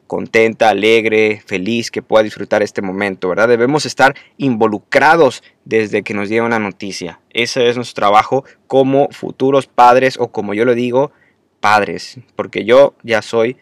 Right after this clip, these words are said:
papá, ya me siento papá, ¿verdad? Y bueno, eso es lo que quería compartirles el día de hoy. Espero que les haya gustado, muchachos, que les haya servido de algo,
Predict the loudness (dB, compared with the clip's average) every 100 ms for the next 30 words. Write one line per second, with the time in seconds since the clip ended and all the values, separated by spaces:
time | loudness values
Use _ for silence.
0 | _ _ _ -4 2 4 4 2 0 -4
1 | -4 -4 -6 -6 -4 -4 -2 0 0 2
2 | 2 0 -2 _ -20 _ -20 _ -2 0
3 | 0 0 -2 0 0 0 0 -2 0 -2
4 | -2 0 2 4 6 6 4 2 0 -2
5 | -4 -2 2 2 0 -2 2 2 2 -2
6 | -4 -4 -8 -8 -8 0 2 0 -2 0
7 | 4 6 6 6 2